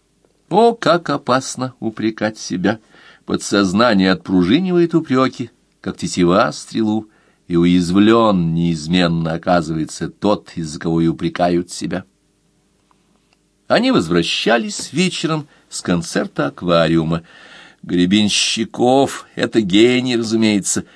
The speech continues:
когда в темном проходе между домами качнулись навстречу три характерные фигуры.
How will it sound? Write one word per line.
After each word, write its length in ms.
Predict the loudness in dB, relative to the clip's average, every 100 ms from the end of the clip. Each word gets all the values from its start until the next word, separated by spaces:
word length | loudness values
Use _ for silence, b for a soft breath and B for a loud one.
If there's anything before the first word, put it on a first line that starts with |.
| b b -6
когда 440 | -4 0 2 0
в 100 | -2
темном 500 | -2 0 2 2 0
проходе 560 | 0 -2 0 -2 0 0
между 400 | 0 0 0 2
домами 480 | 2 2 0 0
качнулись 640 | -4 -4 -4 -4 -4 -4 -6
навстречу 520 | -6 -2 -2 -2 -6
три 280 | -4 -4 -2
характерные 640 | -4 -6 -4 -6 -6 -8
фигуры. 400 | -8 -4 -2 -2